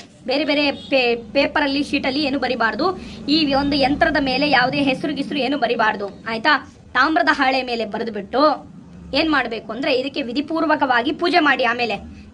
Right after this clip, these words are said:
ದೀಪವನ್ನೆಲ್ಲ ಹಚ್ಚಿದಾದ್ಮೇಲೆ, ಯಂತ್ರವನ್ನೆಲ್ಲ ಬರೆದಾದ್ಮೇಲೆ ಇದಕ್ಕೆ ವಿಧಿಪೂರ್ವಕವಾಗಿ ಪೂಜೆ ಮಾಡಿ. ಪೂಜೆ ಮಾಡಿದ ಮೇಲೆ ನೀವೇನ್ ಮಾಡ್ಬೇಕು ಅಂದ್ರೆ,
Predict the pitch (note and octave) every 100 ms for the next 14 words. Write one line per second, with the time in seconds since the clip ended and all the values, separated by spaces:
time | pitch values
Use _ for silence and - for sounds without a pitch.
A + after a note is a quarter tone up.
0 | A3+ C#4 C#4 C4+ B3+ B3 B3+ A#3+ A#3 C4+
1 | A3+ A3 A3+ F4 F4+ - - - - A#3+
2 | B3 C#4 C4 A#3+ A#3 A3 A#3+ C#4+ B3+ A3+
3 | D4+ C4+ C4 C#4 G3+ A#3 C4+ E4+ E4 D4
4 | A#3 G#3+ D#4+ E4 F4+ D#4+ C4+ A#3 G3 -
5 | - - - D4 F4 F#4 D#4 C4 A#3+ A3+
6 | A3+ A3+ G#3 A3+ C4+ A#3+ G#3+ G3+ F#3 G3
7 | F#3 G#3 D4+ B3 C#4